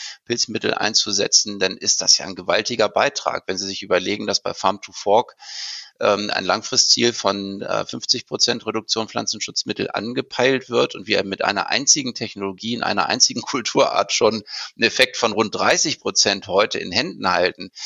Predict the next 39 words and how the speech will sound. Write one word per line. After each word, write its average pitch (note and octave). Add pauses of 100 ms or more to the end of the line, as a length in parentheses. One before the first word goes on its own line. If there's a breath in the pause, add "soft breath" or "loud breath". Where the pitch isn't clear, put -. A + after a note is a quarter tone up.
(200 loud breath)
finde A#2+
ich, -
ist -
das G#2+
schon A2+
ein G2
sehr, G2+
sehr G2+
wesentlicher G2
Beitrag, F2
wo G2+
man F#2+
ernsthaft G#2
drüber G#2+
reden G2+
muss, B2+ (440 loud breath)
sprechen G2
muss, C3+
ähm, G#2+
mit G#2+
welcher G2+
Verantwortlichkeit -
man G#2
Dinge G#2+
entweder G2+
akzeptiert -
und G2
einsetzt G#2+
oder G#2
aus F#2+
guten G#2+
Gründen A2+
nicht -
einsetzt. -
Ich -
finde, -
das -
ist F#2+
eine G2+